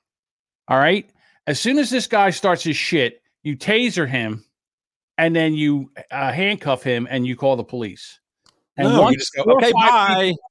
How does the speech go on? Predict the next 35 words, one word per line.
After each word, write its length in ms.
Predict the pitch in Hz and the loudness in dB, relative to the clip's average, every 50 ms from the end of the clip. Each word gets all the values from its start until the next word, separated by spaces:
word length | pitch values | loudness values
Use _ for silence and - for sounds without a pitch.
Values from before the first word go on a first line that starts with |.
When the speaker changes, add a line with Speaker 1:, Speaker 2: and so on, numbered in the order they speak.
| - | -8
Speaker 1:
hang 100 | 254 240 202 | -4 -2 0
on, 180 | 180 180 180 - - | 0 -2 -2 -6 -8
wait 160 | - 196 175 | -6 -4 -4
a 20 | 127 | -4
minute. 140 | 107 - - 226 | -4 -6 -4 -2
No, 160 | 302 330 175 | 0 0 0
because 240 | 156 165 - 233 220 | 0 -2 -2 0 0
he's 80 | 220 | 2
not 180 | 269 330 330 311 | 2 2 2 2
leaving. 460 | 320 370 359 285 202 - - - _ _ _ _ _ _ - | 2 2 2 2 0 -2 -6 -14 _ _ _ _ _ _ -6
He's 140 | 202 175 - | -4 -4 -4
sitting 360 | - - 415 370 330 320 311 | 0 2 2 2 2 2 2
there, 400 | 294 262 262 262 262 254 - _ _ _ - | 2 2 2 2 2 0 -4 _ _ _ -4
and 120 | 190 190 | -2 0
he's 180 | 170 160 143 151 | 0 0 0 2
yelling 360 | 196 226 262 277 277 277 269 | 2 4 4 4 4 2 2
at 120 | 262 - | 0 0
shit, 360 | - - - 233 226 226 214 - _ _ _ _ _ _ _ _ - | -2 -2 0 2 2 2 0 -2 _ _ _ _ _ _ _ _ -4
and 120 | - 175 165 | -2 -2 -2
he's 180 | 151 - - | -2 -4 -4
throwing, 360 | - - 226 240 269 277 269 | -2 0 2 4 4 4 2
he's 300 | 226 - 185 180 143 - | 0 -4 -4 -6 -6 -2
throwing 300 | - 247 247 269 269 262 | 0 2 2 2 2 2
the 80 | 247 208 | 0 0
smoothie, 800 | - - - - - 208 226 226 233 202 220 220 220 214 196 _ _ _ _ _ _ _ _ _ _ _ - | -2 -4 -10 -4 -2 0 2 2 2 2 0 0 -2 -2 -4 _ _ _ _ _ _ _ _ _ _ _ -4
and 140 | - 170 165 | -2 0 0
he's 200 | 165 156 135 147 | 0 0 0 2
a 200 | 139 127 117 107 113 - _ _ _ _ _ _ _ _ _ _ _ _ _ _ _ _ _ _ _ - | 2 2 2 0 -4 -18 _ _ _ _ _ _ _ _ _ _ _ _ _ _ _ _ _ _ _ -4
Speaker 2:
"Okay, 240 | 175 185 220 226 | -2 0 2 0
bye, 260 | 185 160 165 185 196 190 | 2 2 0 0 0 0
John. 560 | 156 180 160 160 160 160 156 156 156 143 117 _ - | 2 2 2 2 2 2 2 0 -2 -4 -8 _ -4
Speaker 1:
goddamn 380 | 175 165 175 143 165 165 165 156 | -2 -2 0 2 2 2 4 4
Speaker 2:
Okay, 100 | 147 143 135 131 - | 4 2 0 0 0
Speaker 1:
smoothie. 120 | 165 151 | 0 2
Speaker 2:
bye." 680 | 143 131 131 143 135 127 123 123 120 120 117 117 107 | 4 4 4 4 2 2 2 0 0 0 -2 -4 -6